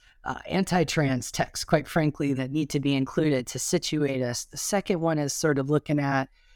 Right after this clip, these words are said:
well, in the past, you know, seven, eight years, what are the new, what is the timestamp document of the most emergent, the current work in trans studies,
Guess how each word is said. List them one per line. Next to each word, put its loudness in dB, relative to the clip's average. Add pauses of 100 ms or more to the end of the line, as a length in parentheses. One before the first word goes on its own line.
(200)
well, 4
in 2
the 0
past, -2 (280)
you 4
know, 2 (160)
seven, 0
eight 0
years, 0
what 0
are -2
the 0
new, 0
what 0
is 2
the 2
timestamp -2
document 0
of 0 (160)
the 0
most 0
emergent, -2
the -6
current -2
work 0
in 2
trans 0
studies, 0